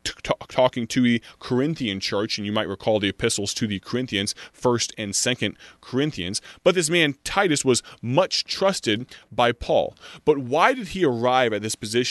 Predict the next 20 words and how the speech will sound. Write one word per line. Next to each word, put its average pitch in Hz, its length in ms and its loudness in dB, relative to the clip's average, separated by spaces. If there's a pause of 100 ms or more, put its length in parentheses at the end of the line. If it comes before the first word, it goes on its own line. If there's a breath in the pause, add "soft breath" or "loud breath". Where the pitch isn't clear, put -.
(140)
of 82 100 -12
trust? - 500 -4 (140 loud breath)
Why 147 220 0
did 226 160 -4
he 175 200 -4
arrive 110 760 0 (200 loud breath)
at 117 140 0
this - 180 -4
place 120 460 0
where 117 80 -2
he 156 140 -6
was 127 200 -8
able 160 280 0
to 131 80 -8
be 107 140 -6
used? 104 520 -4
Well, 104 400 0 (680 loud breath)
because 123 340 -2
Paul 110 580 0
was 110 360 0